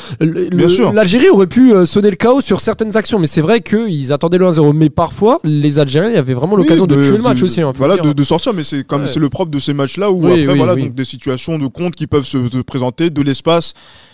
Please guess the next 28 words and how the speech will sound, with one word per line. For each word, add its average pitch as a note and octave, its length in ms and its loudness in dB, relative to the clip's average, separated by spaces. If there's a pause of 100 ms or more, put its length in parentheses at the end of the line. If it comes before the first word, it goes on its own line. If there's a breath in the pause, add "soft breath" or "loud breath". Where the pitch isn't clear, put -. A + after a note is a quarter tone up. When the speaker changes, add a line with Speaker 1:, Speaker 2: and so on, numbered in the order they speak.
(220 soft breath)
Speaker 2:
Et F#2 140 -10
là, C3 160 -8
ouf, - 420 -6
là, C#3 120 -2
c'est, A#2+ 260 -8
c'est - 140 -8
vrai C#3 160 0
que C#3+ 120 0
là, D3+ 180 2 (140)
c'est, - 320 -14 (360)
c'est, D3 720 -2 (640 soft breath)
même F#3 180 0
chez - 140 -2
moi, F#3+ 160 0
on G#3+ 100 0
a F#3+ 60 0
senti, E3+ 520 -4
euh, C3+ 260 -2 (380 soft breath)
dans, B2+ 260 -2
voilà, C3 220 2
qu'on C3+ 300 -2
était C3+ 140 -2
en D3 100 2
train D#3 140 -4
de C#3+ 60 -2
regarder C3+ 300 2
le C#3 60 -2
match E3+ 220 -2